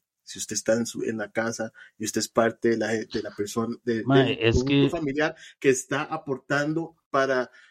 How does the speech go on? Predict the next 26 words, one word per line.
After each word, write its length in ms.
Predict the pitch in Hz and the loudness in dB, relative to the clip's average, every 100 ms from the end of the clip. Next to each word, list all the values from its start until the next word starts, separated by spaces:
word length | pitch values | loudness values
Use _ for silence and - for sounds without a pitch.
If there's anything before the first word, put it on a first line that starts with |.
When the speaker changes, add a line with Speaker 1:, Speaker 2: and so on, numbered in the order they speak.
| _ _ | _ _
Speaker 1:
la 180 | 135 151 | 0 2
<laughs> 100 | - 180 - 151 156 156 131 135 202 | 2 0 2 4 6 6 6 4 2
supervivencia 320 | - - 185 | 0 2 0
del 260 | 156 160 139 | 0 -2 -2
hogar 320 | 123 151 160 | 0 2 2
o 120 | 127 - | 2 0
para 240 | 113 110 | 0 2
la 20 | |
Speaker 2:
Mae, 180 | 110 - | 6 8
Speaker 1:
vive-, 120 | 123 | 6
Speaker 2:
es 120 | 113 - | 4 2
Speaker 1:
para 160 | 113 | 2
Speaker 2:
que, 60 | 107 | 2
Speaker 1:
vivir 160 | 107 - | -2 -6
Speaker 2:
es 180 | 117 110 | -4 -2
Speaker 1:
en 40 | |
un 40 | 139 | 2
Speaker 2:
que 60 | |
Speaker 1:
hogar. 160 | 135 127 | 4 2
Speaker 2:
yo 180 | 131 135 | 0 -2
igual 320 | 127 117 131 | -2 2 2
siento 240 | 120 127 131 | 2 -2 -2
que 60 | |
usted 100 | 120 | -4
está 120 | 117 123 | -2 -2
dando 200 | 123 | -2